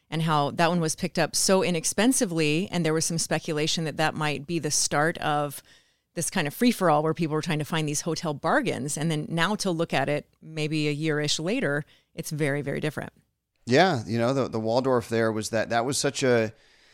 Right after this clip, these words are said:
Speaker 2: you know, there were some of the hotels that traded early on in the pandemic, like that one, uh, as well as the Saint Jane Chicago, which is now the Pendry Chicago, uh, after it was sold,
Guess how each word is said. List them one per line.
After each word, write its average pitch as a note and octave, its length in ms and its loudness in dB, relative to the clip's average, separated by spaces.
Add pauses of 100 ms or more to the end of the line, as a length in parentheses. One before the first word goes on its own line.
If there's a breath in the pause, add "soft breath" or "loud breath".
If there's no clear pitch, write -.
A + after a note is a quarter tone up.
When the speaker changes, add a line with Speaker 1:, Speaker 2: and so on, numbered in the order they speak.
(500 soft breath)
Speaker 2:
you D#3 80 4
know, C#3+ 160 8 (140)
there D3 80 6
were C#3+ 80 4
some F3 180 2
of F3+ 60 0
the E3 80 6
hotels C#3 400 4
that - 160 -2
traded A#2 420 0
early B2 360 2
on F#2 200 0
in A#2 60 -4
the A#2 60 -2
pandemic, A2+ 520 -2 (240)
like A2 200 -4
that A2 260 0
one, G#2+ 340 0 (140)
uh, G2+ 520 -2
as G#2 200 -4
well G#2 160 -2
as G#2+ 80 -6
the G#2+ 100 -8
Saint G#2 260 -4
Jane G2+ 380 -6
Chicago, G#2+ 600 -4
which G#2+ 240 -6
is G2 260 -8
now G2 100 -8
the F#2 80 -12
Pendry A2 400 -4
Chicago, G#2+ 840 -4
uh, G2 240 -8
after - 180 -12
it F#2 80 -8
was G#2 120 -8
sold, G#2+ 440 -4